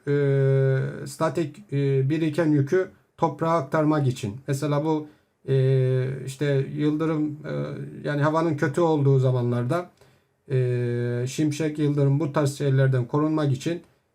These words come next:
e, topraklı prizde kullanıyoruz.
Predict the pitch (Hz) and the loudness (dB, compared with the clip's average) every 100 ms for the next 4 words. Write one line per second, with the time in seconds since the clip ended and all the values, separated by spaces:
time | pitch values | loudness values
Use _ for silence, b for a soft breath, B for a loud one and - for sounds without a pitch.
0 | - 131 131 127 123 123 127 139 131 - | -6 -2 0 0 -2 -4 -4 -6 -8 -14
1 | - - - - - - _ - 160 139 | -16 -18 -20 -20 -20 -20 _ -4 -4 0
2 | 156 135 135 135 131 170 139 151 143 139 | -2 0 0 2 2 2 0 0 2 4
3 | 123 101 | 2 0